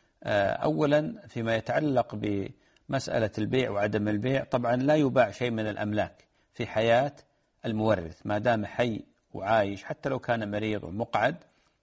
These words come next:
ما يتصرف فيه إلا بإذنه. الأمر الثاني، إذا فقد عقله وأصبح الآن غير قادر على، يعني ما، ما،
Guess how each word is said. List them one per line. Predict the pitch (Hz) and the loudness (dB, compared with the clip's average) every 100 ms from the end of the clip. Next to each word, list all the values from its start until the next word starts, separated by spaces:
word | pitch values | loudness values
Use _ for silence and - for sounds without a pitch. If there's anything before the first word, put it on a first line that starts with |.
| _ - | _ -8
ما | 156 165 | -2 -2
يتصرف | 139 127 - 120 110 | -2 -4 -2 -2 -2
فيه | - 180 | -4 -2
إلا | 156 131 | 0 0
بإذنه. | 117 131 107 95 87 - _ _ _ _ - | 0 0 0 -2 -6 -14 _ _ _ _ -10
الأمر | - 156 170 | -2 0 0
الثاني، | - 139 123 113 | 0 0 0 0
إذا | 113 110 | -2 -2
فقد | - 170 202 156 | -2 0 0 2
عقله | 120 120 147 110 98 98 - _ _ _ _ - | 2 2 -2 -2 -4 -6 -12 _ _ _ _ -10
وأصبح | - - 120 | -10 -6 -6
الآن | 117 135 123 | -2 -2 -2
غير | 117 151 | 0 -2
قادر | - 135 117 110 | 0 0 2 0
على، | 98 107 101 - _ - _ - | 0 2 0 -4 _ -20 _ -8
يعني | 98 98 | -4 -2
ما، | 110 - - | -2 -4 -4
ما، | 110 - - | -6 -6 -8